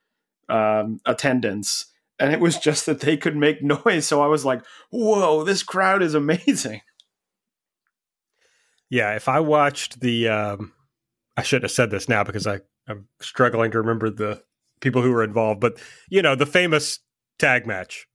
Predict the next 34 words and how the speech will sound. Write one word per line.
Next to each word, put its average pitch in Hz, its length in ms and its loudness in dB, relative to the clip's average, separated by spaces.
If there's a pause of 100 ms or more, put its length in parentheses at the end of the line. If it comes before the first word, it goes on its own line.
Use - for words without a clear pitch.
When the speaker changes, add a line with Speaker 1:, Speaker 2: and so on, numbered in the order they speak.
Speaker 2:
from, 127 220 -2
like, 113 260 -2
from 120 200 -2
nineties 113 320 -2
All 110 100 -2
Japan. 101 340 -12 (600)
Speaker 1:
Oh, 139 180 2
yes. 107 420 -4 (140)
Mm-hmm. 131 260 -2 (340)
Speaker 2:
If 127 180 -4
I 147 180 4
would, 143 400 -2
were 143 180 2
to 139 120 -2
watch 139 280 2
that 135 260 0
right 107 200 -6
now, 104 220 -8
it 113 40 -6
would 117 160 -8
probably 143 280 0
blow, 120 560 -4
I 127 80 -2
mean, 127 180 2
I 139 100 6
would, 127 280 -2 (640)
I'd 139 160 -8
probably 285 260 2
die 127 400 2
while 135 180 2
watching 123 340 0
it 98 140 -12
from 123 200 -2
excitement - 560 -6